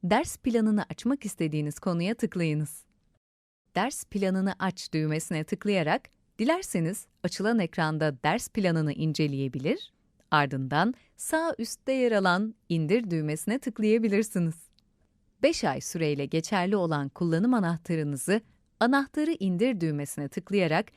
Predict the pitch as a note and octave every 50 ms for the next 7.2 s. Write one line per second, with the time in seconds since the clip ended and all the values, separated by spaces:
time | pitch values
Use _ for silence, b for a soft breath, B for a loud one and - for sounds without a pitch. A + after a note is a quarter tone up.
0 | b b b b b - C#4 - D#4 C#4+ - E4+ E4+ F4+ E4+ D#4 C4+ C4 B3 A#3+
1 | A#3+ A3+ G#3+ G3 E3 D#3 - E3 G3+ G#3+ _ _ _ - F3 E3+ D#3 F3 F#3+ G3+
2 | - - E3 D#3 D3 D#3 - - E3+ D#3 D3+ D3+ D3+ D3+ D3 D3 G3+ A#3 A3+ G3
3 | F#3 F3 F3 D#3 D#3 D3+ D3 C#3 - - - _ _ _ _ _ _ _ _ _
4 | _ _ _ _ _ _ _ _ _ _ _ _ - F#3+ F#3+ A#3 C#4 - - -
5 | - G#3 G3 F#3 F#3 F3+ F#3 F3+ E3 - D#3 D3+ D3 C#3 F3+ A3+ G#3 F#3+ G3 E3+
6 | D#3+ D3+ D3 - - D#3 D3 - - - - - F#3 F#3 F3 D#3 C#3+ C#3 - -
7 | - E3 A3